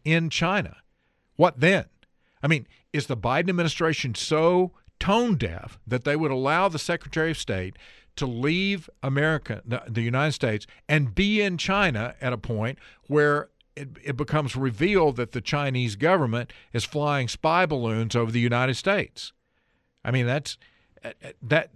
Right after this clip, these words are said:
that would be just incredible if,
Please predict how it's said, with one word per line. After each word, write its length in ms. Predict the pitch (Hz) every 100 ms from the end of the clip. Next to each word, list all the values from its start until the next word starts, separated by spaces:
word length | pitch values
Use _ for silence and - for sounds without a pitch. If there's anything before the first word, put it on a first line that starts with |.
| 117
that 220 | 120 170 156
would 200 | 143 107
be 460 | 135 117 110 104 _ _ _ _ 107
just 280 | 139 - -
incredible 960 | 117 98 - 214 233 107 95 101 127 _ _ _ -
if, 360 | 139 127 -